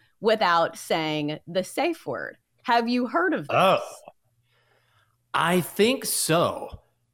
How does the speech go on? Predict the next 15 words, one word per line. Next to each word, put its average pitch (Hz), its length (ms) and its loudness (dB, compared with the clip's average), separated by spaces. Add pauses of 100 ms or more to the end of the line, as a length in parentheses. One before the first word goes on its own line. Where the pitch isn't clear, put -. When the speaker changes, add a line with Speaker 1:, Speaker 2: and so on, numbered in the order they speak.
Speaker 2:
Is 143 280 2
this 247 260 0
this - 320 -4 (240)
absolute 147 680 0
maniac 123 920 -4
out 117 160 0
in 113 60 -10
the 107 60 -6
middle 117 280 -4
of 104 40 -6
nowhere 107 540 -2
and 107 80 -6
he 92 60 -8
has, 107 420 -8
like, 101 220 -6